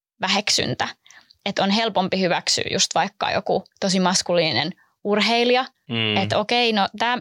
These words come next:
Speaker 1: tämmönen homouden kuva on ok, mut sitten se,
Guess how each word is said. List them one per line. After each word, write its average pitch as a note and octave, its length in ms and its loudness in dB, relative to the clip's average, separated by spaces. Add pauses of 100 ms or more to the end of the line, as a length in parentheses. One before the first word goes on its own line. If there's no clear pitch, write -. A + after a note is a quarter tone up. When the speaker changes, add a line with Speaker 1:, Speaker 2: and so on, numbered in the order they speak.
Speaker 1:
tämmönen A3+ 400 0
homouden E3 480 2
kuva D#3 280 -2 (240)
on F3 160 0
ok, C3+ 320 2 (600)
mut G#3+ 140 -2
sitten G#3 360 -2
se, G#3 120 0